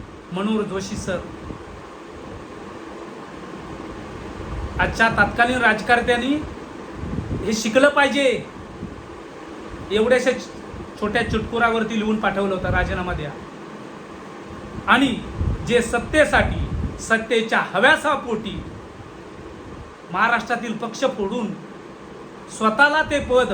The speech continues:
मा-, मुख्यमंत्री पद मिळावं, उपमुख्यमंत्री पद मिळावं म्हणून, वरती मी काय शब्दप्रयोग वापरलाय, सत्तेची महती महान समजायला लागतात आणि अशा वेळी त्यांना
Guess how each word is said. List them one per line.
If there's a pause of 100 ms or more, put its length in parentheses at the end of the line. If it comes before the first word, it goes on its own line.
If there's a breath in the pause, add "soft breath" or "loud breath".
मा-,
मुख्यमंत्री
पद
मिळावं, (480)
उपमुख्यमंत्री
पद
मिळावं
म्हणून, (1040)
वरती
मी
काय
शब्दप्रयोग
वापरलाय, (2500)
सत्तेची
महती
महान
समजायला
लागतात
आणि
अशा
वेळी
त्यांना